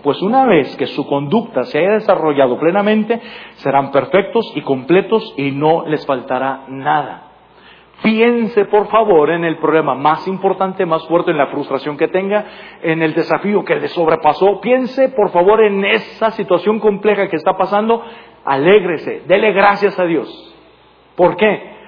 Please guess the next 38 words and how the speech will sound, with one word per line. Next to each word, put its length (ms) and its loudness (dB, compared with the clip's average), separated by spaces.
Porque 340 2
si 300 -4
llega 280 4
a 40 4
ese 180 2
punto 360 2
de 80 4
sinceramente 840 2
abrir 220 4
su 120 -6
corazón 380 2
y 40 0
decirle: 280 2
"Señor, 380 0
gracias 500 2
por 140 4
esta 220 2
prueba", 580 4
ah, 420 2
le 100 2
está 240 -2
cayendo 360 0
el 100 2
veinte, 520 -2
está 240 -6
siendo 320 -4
humilde, 440 -2
que 120 2
lo 240 6
importante 1120 2
para 260 0
Dios 400 2
es 240 2
que 100 0
se 220 0
cumplan 460 2
sus 180 -2
propósitos 680 2